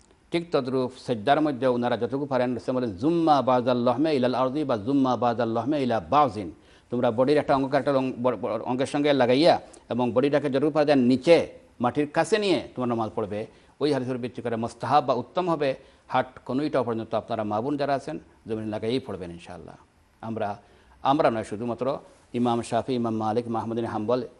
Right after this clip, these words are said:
এবং ইমাম আবু হানিফা সহ সকল মুসলিম উলামায়ে কেরামের একই ধরনের এই হাদিসের ভিত্তি করে এটাই ওনাদের সর্বসম্মতিক্রমে মুস্তাহাব বলেছেন। But এরপরও আমি বলেছি এই বিষয় নিয়ে, এ, তাফরিকা করা বা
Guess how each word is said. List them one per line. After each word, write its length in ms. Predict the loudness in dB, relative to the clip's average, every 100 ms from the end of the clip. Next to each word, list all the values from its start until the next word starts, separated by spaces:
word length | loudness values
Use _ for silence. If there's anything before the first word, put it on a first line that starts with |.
| _ -10
এবং 300 | -6 -4 -4
ইমাম 220 | -4 -4
আবু 140 | -4 -4
হানিফা 160 | -4
সহ 140 | -4 -4
সকল 440 | -2 -4 -2 -2
মুসলিম 280 | -2 -2 0
উলামায়ে 260 | 0 -2
কেরামের 320 | -4 -4 -4 -4 -6
একই 220 | -4 0
ধরনের 340 | 2 2 2
এই 60 | 0
হাদিসের 240 | -2 -4
ভিত্তি 220 | -6 -6
করে 220 | -6 -4 -2
এটাই 160 | -2
ওনাদের 280 | -4 -4 -8 -8 -8
সর্বসম্মতিক্রমে 760 | -8 -8 -8 -8 -8 -6 -4
মুস্তাহাব 380 | -2 0 4 6
বলেছেন। 360 | 6 -2 -4 -8 -10 -20 -8
But 140 | -6
এরপরও 360 | 0 0 0 0
আমি 100 | 0
বলেছি 360 | -2 -6 -6 -6
এই 60 |
বিষয় 260 | -6 -4 -2
নিয়ে, 280 | -2 -4 -8 -16 -20 -14 -6
এ, 300 | -4 -4 -6 -10 -6
তাফরিকা 360 | -4 -2 -2 0
করা 260 | 0 0
বা 380 | 0 -2 -4 -6